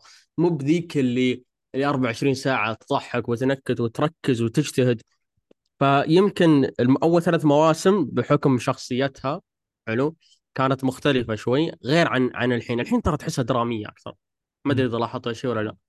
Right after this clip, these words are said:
Speaker 1: بس تحسها تمشي مع جانب درامي. وأنا صراحة عجبني هذا الشيء للأمانة.
Speaker 2: مم.
Speaker 1: فيمكن
Speaker 2: إيه.
Speaker 1: هذه ثالثة عندي. و-، ويمكن
Speaker 2: مم.
Speaker 1: هذا، هذا غير. يمكن الرابع ما، ما أدري، ممكن أقول جول ميزل.
Speaker 2: حرام
Speaker 1: بس ما
Speaker 2: عليك،
Speaker 1: في
Speaker 2: مويش، وين راح مويش؟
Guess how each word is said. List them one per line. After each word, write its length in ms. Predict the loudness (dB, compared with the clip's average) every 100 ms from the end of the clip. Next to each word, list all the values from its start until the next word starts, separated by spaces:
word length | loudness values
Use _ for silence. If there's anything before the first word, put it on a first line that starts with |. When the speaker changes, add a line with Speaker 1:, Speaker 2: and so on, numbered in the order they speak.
| _ _ _ _
Speaker 1:
بس 140 | -4 -2
تحسها 320 | 0 0 2
تمشي 260 | 2 2
مع 220 | 2 2 0
جانب 340 | 2 0 0
درامي. 240 | 0 0
وأنا 180 | 2 2
صراحة 340 | 0 -2 -2 -2
عجبني 380 | 0 -2 -2
هذا 120 | -4 -6
الشيء 280 | -6 -6
للأمانة. 420 | -4 -4 -4 -6 -10 _ _ -14
Speaker 2:
مم. 320 | -12 -12 -14 -20 -20 -20 -20 -20 -20 -10 0
Speaker 1:
فيمكن 460 | 4 4 4 4
Speaker 2:
إيه. 140 | 4 2
Speaker 1:
هذه 100 | 2
ثالثة 380 | 0 0 0
عندي. 200 | 0 2
و-، 260 | 4 4 4
ويمكن 240 | 4 4
Speaker 2:
مم. 60 | 4
Speaker 1:
هذا، 180 | 4 4
هذا 200 | 4 2
غير. 180 | 4 4
يمكن 260 | 4 4
الرابع 400 | 4 4 2 2
ما، 500 | 2 2 2 2 0 -4 _ _ _ 0
ما 160 | 2
أدري، 180 | 4 4
ممكن 240 | 4 4 2
أقول 320 | 4 4 4
جول 300 | 2 2 2
ميزل. 420 | -2 -4 -6 -10 _ _ _ _
Speaker 2:
حرام 420 | -8 -2 2 4 4
Speaker 1:
بس 60 |
ما 60 | 4
Speaker 2:
عليك، 220 | 2 2
Speaker 1:
في 80 | 2
Speaker 2:
مويش، 360 | 4 4 2
وين 220 | 2 2 2
راح 160 | 0
مويش؟ 540 | 2 2 2 -2 -10